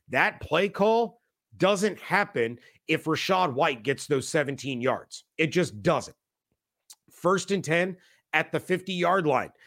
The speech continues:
at the start of the fourth quarter. Three-yard run by Keyshawn Vaughn, holding on Cody Mauch. So that sets up first and twenty. The Buccaneers end up punting four plays later.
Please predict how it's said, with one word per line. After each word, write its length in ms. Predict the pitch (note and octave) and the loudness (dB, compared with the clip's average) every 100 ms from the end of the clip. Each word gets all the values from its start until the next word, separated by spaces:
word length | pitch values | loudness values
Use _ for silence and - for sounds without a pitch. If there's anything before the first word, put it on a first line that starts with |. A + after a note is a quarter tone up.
| _ | _
at 120 | D#3+ D#3+ | -2 -2
the 80 | |
start 300 | D3 F3+ E3+ | 0 2 2
of 60 | E3+ | 2
the 60 | D#3 | 0
fourth 320 | E3+ F3 D3+ | 2 2 2
quarter. 400 | C#3 D3 D3+ - _ _ _ _ - | 2 2 2 -2 _ _ _ _ -4
Three-yard 580 | C#3 F3+ G3 F#3 F#3+ | 0 2 2 2 2
run 320 | C3+ D3 F3+ D#3+ | 2 2 2 0
by 240 | D3 C3+ | 0 0
Keyshawn 580 | - D#3 C3+ D#3 D3 A2 | -2 -6 -2 0 0 2
Vaughn, 400 | D3 F#3+ G#3+ F#3 _ _ _ | 2 4 2 -2 _ _ _
holding 460 | - C#4+ C#4+ C4+ A#3+ | 2 4 4 2 2
on 160 | A#3 | 0
Cody 340 | - F#3 F#3+ E3+ | 0 0 2 2
Mauch. 400 | C3 - - - _ _ | 0 -2 -10 -20 _ _
So 200 | - B2 | -4 2
that 220 | C#3+ F#3+ | 2 2
sets 300 | - G3+ G3+ | 2 0 2
up 220 | F3+ C#3+ | 0 0
first 300 | - E3+ C3 | 0 0 0
and 120 | B2 G#2+ | -6 -6
twenty. 500 | - G#3 G2 G2 - _ - | 0 2 2 0 -2 _ -10
The 80 | G#2+ | -4
Buccaneers 600 | B2 F#3 E3+ E3 E3 C#3+ | 0 0 2 0 0 0
end 160 | D3 | 0
up 180 | C#3+ - | 0 -2
punting 320 | - C#3+ C#3 | -2 -2 -2
four 300 | C3 B2 C3 | -4 0 0
plays 360 | - C3 B2+ G2+ | 0 0 0 0
later. 300 | A#2 G#2+ | -2 -2